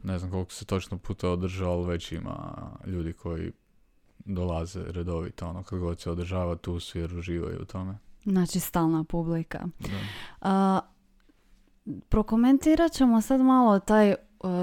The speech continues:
Speaker 2: suodnos, a, izgovorene riječi vaše i onoga što Emil radi sa glazbom.
Speaker 1: Mhm.
Speaker 2: A, kako vi doživljavate taj odnos? Je li u tom smislu,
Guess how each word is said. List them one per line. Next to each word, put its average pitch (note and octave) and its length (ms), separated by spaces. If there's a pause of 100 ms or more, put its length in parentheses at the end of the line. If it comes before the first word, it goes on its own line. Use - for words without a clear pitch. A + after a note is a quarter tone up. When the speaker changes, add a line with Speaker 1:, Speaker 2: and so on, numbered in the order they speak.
(120)
Speaker 2:
suodnos, G3 1200 (340)
a, E3+ 420
izgovorene E3+ 880
riječi D#3 560
vaše F#3+ 760 (200)
i F#3 260
onoga F3 460
što D#3+ 1040 (320)
Emil D#3 440
radi D#3 500
sa D#3 440
glazbom. D3+ 640
Speaker 1:
Mhm. F#2+ 240 (440)
Speaker 2:
A, E3 680
kako G#3 340
vi A3+ 200
doživljavate E3+ 920
taj D#3 380
odnos? D#3 600
Je E3+ 140
li F#3 300
u F3+ 120
tom F#3 260
smislu, E3 1120